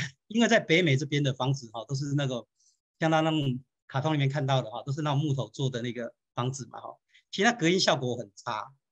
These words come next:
我有跟他讲说，哎，我可能会受到邻居噪音的影响，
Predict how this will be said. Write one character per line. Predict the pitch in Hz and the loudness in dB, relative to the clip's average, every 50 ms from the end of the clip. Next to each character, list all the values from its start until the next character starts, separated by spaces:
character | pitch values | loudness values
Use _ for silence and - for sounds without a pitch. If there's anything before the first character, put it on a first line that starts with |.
| _ _ _ _ _ 170 | _ _ _ _ _ 2
我 | 185 | 2
有 | 202 | 6
跟 | 196 214 | 6 6
他 | 220 | 6
讲 | 170 147 135 | 6 4 4
说， | 139 165 170 | 4 4 4
哎， | 170 170 | 4 4
我 | 196 190 | 2 2
可 | - 139 | 0 -2
能 | 120 120 | -2 0
会 | 156 160 | 2 0
受 | 151 - 180 | 2 2 2
到 | 156 156 143 | 4 4 4
邻 | 131 131 135 | 4 2 0
居 | 135 - 151 143 139 | 0 0 0 0 0
噪 | 135 - - 147 135 | 0 2 2 4 4
音 | 135 131 | 4 2
的 | 123 | 0
影 | 113 113 113 123 123 | -4 -6 -8 -8 -8
响， | - - 101 | -8 -8 -10